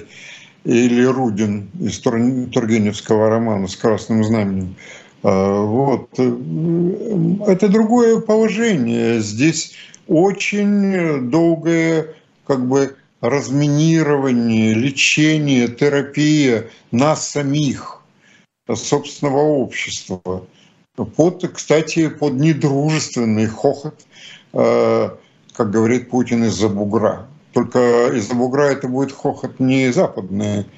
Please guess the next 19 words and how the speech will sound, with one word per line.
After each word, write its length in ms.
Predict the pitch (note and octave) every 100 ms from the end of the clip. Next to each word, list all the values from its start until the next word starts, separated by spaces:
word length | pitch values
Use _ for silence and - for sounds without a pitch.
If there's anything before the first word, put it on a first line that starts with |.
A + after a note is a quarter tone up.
| - - _ -
это 200 | A2+ B2
будет 220 | B2 A2+
хохот 380 | - A#2+ A2+ A#2
нашей 400 | A2+ G#2+ A#2 A2+
эмиграции. 640 | B2+ B2+ F#2+ - - G#2+ G#2+ - - - - - -
Э, 840 | G#2+ A2+ A2 A2 G#2+ G#2+ A#2 A2+ -
вот, 640 | G2 B2 C3 C3 B2+ - C3+
э, 880 | C3 C3 C3 C#3 D3 A#2+ B2 B2+ - -
поэтому 460 | C#3 E3+ F#3 G#3 G3
нам 500 | G#3 A3 A3+ A3+ A3
никто 280 | A3+ - A#3
не 100 | A3
поможет, 600 | A3+ A#3 B3 A#3 A#2+ A2 - A#2 A2+
только 300 | F3+ F3 F#3+
мы 120 | F3+
сами 320 | - G3+ C#3+ G#2+
можем 320 | G2 F2+ F2+
себе 300 | - G2+ G2
помочь. 560 | G#2 G#2 G2+ G#2 -